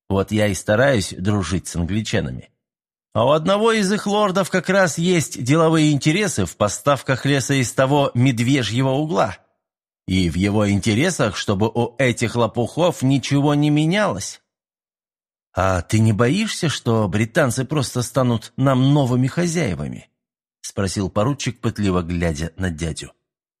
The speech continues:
«Ну, разумеется, побаиваюсь», усмехнулся тот.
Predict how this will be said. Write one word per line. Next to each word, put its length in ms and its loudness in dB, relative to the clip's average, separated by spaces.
«Ну, 420 2
разумеется, 720 0
побаиваюсь», 880 0
усмехнулся 600 -2
тот. 280 -4